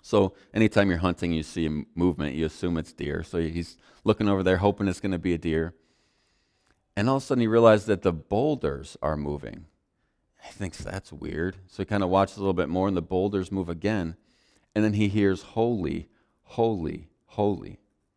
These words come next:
And he kinda looks around, and he's like, looks behind him, and it's like one of his friends playing a prank on him. What was that about?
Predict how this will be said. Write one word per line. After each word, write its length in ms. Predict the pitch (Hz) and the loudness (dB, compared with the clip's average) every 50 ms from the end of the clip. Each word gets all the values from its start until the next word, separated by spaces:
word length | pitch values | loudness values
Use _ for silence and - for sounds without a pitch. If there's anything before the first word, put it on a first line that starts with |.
| _ _ _ _ _ _ _ _ _ _ _ _ _ _ _ _ _ _ _ _ _ _ _ _ _ _ | _ _ _ _ _ _ _ _ _ _ _ _ _ _ _ _ _ _ _ _ _ _ _ _ _ _
And 20 | - | -18
he 100 | 85 - - | -18 -16 -10
kinda 180 | 98 101 98 87 | -6 -4 -2 0
looks 300 | 92 101 98 - - 92 | 2 0 0 -2 -4 -6
around, 360 | 73 76 78 85 90 92 95 | -4 -2 -2 -2 -2 -2 -2
and 100 | 82 78 | -4 -4
he's 200 | 73 67 - - | -6 -8 -6 -4
like, 320 | 76 73 78 76 _ _ _ _ _ _ _ _ _ _ _ _ - | -4 -4 -4 -6 _ _ _ _ _ _ _ _ _ _ _ _ -4
looks 240 | - 107 107 - - | 0 0 0 0 0
behind 420 | - 92 85 87 92 98 107 104 | -4 -4 -2 0 0 0 2 2
him, 300 | 104 113 110 107 104 98 | 2 2 2 0 0 -2
and 180 | 82 82 87 90 | -2 -4 -8 -12
it's 100 | - - | -12 -8
like 140 | 87 87 98 | -8 -6 -4
one 140 | 101 104 101 | -2 -2 -2
of 60 | 95 | -2
his 120 | 90 80 | -4 -6
friends 460 | - - - 98 101 107 107 107 104 | -8 -4 -2 0 0 2 0 -2 -4
playing 420 | - _ _ - 95 92 95 90 85 | -8 _ _ -4 -2 0 0 -2 -4
a 60 | 80 | -6
prank 360 | - - 90 87 98 110 107 | -8 -6 -4 -4 -4 -2 0
on 160 | 120 107 113 | 0 0 0
him. 220 | 117 117 120 123 127 _ _ _ _ _ _ _ _ _ _ _ _ _ - | -2 -4 -6 -8 -10 _ _ _ _ _ _ _ _ _ _ _ _ _ -8
What 140 | 82 107 127 | -6 -4 -2
was 160 | 107 92 82 | -2 -2 0
that 200 | 87 98 110 - | 0 0 0 0
about? 400 | - - 71 - - 65 - | -2 -4 -2 -4 -2 -4 -8